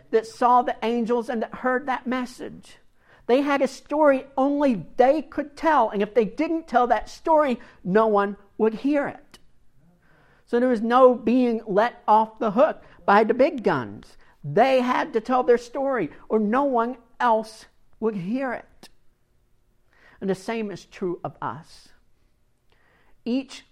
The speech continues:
one of us has a story that only we can tell. Something that we've encountered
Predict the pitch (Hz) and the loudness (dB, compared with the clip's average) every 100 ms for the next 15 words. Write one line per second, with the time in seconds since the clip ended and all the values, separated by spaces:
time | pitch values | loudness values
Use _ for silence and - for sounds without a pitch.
0 | _ 196 214 415 - 185 - 185 180 - | _ -4 -2 -2 -6 -10 -4 -2 -2 -6
1 | - 196 170 190 - - 208 208 208 220 | -10 -8 -8 -10 -18 -4 0 0 0 -2
2 | - _ - - - 196 208 208 196 202 | -10 _ -16 -12 -2 -2 -2 -4 -4 -6
3 | _ - 180 196 196 208 190 - 139 78 | _ -12 -8 -8 -8 -12 -12 -12 -12 -14
4 | - _ _ _ _ _ _ _ _ _ | -20 _ _ _ _ _ _ _ _ _
5 | - 240 247 240 220 - - 220 190 226 | -4 -4 -2 -4 -4 -10 -4 -2 -2 -2
6 | 254 254 240 - 226 208 240 254 247 240 | 0 2 0 -4 -8 -6 -4 -4 0 0